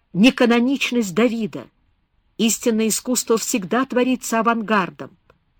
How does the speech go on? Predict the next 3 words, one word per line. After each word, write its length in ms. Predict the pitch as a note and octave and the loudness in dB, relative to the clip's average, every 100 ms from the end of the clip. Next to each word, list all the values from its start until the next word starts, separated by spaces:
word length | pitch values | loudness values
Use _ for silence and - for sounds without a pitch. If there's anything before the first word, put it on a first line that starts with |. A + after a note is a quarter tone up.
| _ _ _ _ - | _ _ _ _ -18
но 180 | C3+ D#3 | -10 -10
опять-таки 720 | - F#3 F3+ - F3 G3 - - | -6 -8 -6 -8 -6 -8 -10 -6
истинным, 1000 | A3 C4 - - - F3+ E3 D#3 C3 | -2 0 -2 -4 -2 -2 -4 -8 -14